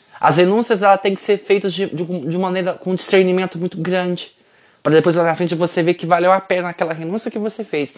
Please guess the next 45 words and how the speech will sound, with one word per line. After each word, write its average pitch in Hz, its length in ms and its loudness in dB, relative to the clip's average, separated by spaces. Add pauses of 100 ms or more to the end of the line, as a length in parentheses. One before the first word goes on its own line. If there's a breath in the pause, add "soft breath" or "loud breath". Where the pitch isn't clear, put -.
(240 loud breath)
Mas 302 140 4
não 392 120 4
faça 208 340 4
a - 20 0
renúncia 180 520 -2
por, 180 220 4 (840)
como 175 160 4
se 185 140 -4
fosse 180 320 -4
um 175 120 -2
joguinho, 165 440 0
como 165 160 -4
se - 80 -10
fosse 170 200 -4
um 165 40 0
troféu. 165 240 0
Não, 160 100 0
faça 196 260 2
a 202 40 -6
renúncia 180 340 -6
porque 185 240 -2
é 190 60 2
pro - 100 -14
seu 190 160 0
crescimento 196 640 0
espiritual, 151 680 -4 (300 loud breath)
pra 139 140 0
sua 170 280 4
alma, 147 340 6
pra 143 180 -4
santificação 180 680 -4
dela, 135 240 -2 (380 soft breath)
pro 170 100 0
crescimento 185 540 0
da 262 80 2
sua 240 200 0
essência, 165 440 -2
até 175 160 0
pra 202 120 2
aperfeiçoamento 196 760 -2
dela. 131 420 -4 (380 loud breath)
As 131 140 -4
pessoas 165 300 2
fazem 180 340 4
renúncias 147 880 -6